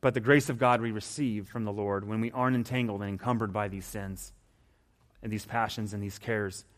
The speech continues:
prepare us for heaven, and they prepare us for our coming appointment before the Lord.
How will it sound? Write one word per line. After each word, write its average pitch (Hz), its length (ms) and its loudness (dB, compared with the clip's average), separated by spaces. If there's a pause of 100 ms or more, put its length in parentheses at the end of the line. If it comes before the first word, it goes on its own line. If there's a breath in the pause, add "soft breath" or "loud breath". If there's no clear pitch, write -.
(120)
prepare 131 380 2
us - 160 -10
for 123 100 -10
heaven, 98 400 -6 (540 soft breath)
and 120 100 -4
they 110 80 -2
prepare 113 400 2
us - 380 -10
for 120 180 -2
our 107 140 0
coming 135 340 0
appointment 113 520 -8 (520)
before 110 280 -6
the 98 60 -4
Lord. 90 300 -8